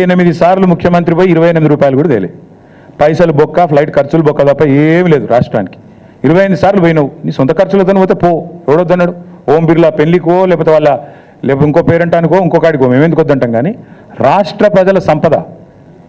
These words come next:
నువ్వు ప్రతిసారి ఎక్కే విమానం, దిగే విమానం, స్పెషల్ ఫ్లైట్లు ఏవైతే ఉన్నాయో అది రాష్ట్ర ప్రజల పైసలు. కనీసం పెట్టిన పెట్టుబడన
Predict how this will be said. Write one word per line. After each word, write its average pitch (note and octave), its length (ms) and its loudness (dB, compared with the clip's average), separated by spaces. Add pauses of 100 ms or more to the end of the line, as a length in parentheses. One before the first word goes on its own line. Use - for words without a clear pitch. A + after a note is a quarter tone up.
నువ్వు A#2 200 -4
ప్రతిసారి D#3+ 440 0
ఎక్కే F3 280 0
విమానం, E3 300 2 (100)
దిగే D#3+ 200 2 (100)
విమానం, D#3+ 320 0 (380)
స్పెషల్ D#3+ 380 0
ఫ్లైట్లు E3 360 0
ఏవైతే D3 240 0
ఉన్నాయో C#3 240 2 (420)
అది D3 200 0
రాష్ట్ర G3 320 -2 (100)
ప్రజల F#3+ 180 2 (100)
పైసలు. D3+ 300 -2 (540)
కనీసం G3 260 2 (100)
పెట్టిన D#3+ 200 2 (120)
పెట్టుబడన G#3+ 340 2